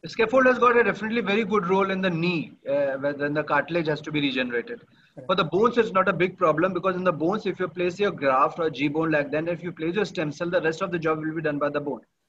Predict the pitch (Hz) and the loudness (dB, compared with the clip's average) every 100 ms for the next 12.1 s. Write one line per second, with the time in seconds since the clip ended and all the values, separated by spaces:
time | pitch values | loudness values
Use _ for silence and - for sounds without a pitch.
0 | _ - 135 165 175 165 151 156 208 208 | _ -14 -6 -4 0 2 2 0 -2 -2
1 | 190 170 147 151 185 233 175 190 196 220 | -4 -8 0 2 2 0 2 4 4 4
2 | - _ _ _ 160 156 175 220 233 226 | -4 _ _ _ -8 -4 -2 2 2 4
3 | 208 147 175 170 170 160 170 175 - 156 | 2 4 4 6 4 4 2 2 -2 -6
4 | 202 196 175 196 214 190 160 170 196 190 | -4 -2 -4 -6 -6 0 0 0 -2 2
5 | 190 185 170 170 185 _ _ _ _ - | 0 0 -6 -6 -10 _ _ _ _ -6
6 | 196 262 - - 226 277 254 196 185 160 | 2 2 2 4 4 4 2 4 2 2
7 | 156 - 139 - _ _ _ _ _ _ | 2 0 -8 -14 _ _ _ _ _ _
8 | - - 160 208 240 220 185 185 180 143 | -20 -2 0 2 0 0 2 2 0 -2
9 | 160 117 156 160 220 196 156 165 208 226 | -4 -2 -2 -2 -2 -2 -2 -2 -2 -2
10 | 208 190 175 220 226 196 190 208 208 202 | -6 -8 -2 -2 2 2 0 -2 -4 -4
11 | 220 - 220 220 254 - - 202 180 139 | -6 -4 -4 -4 -8 -6 0 2 2 -2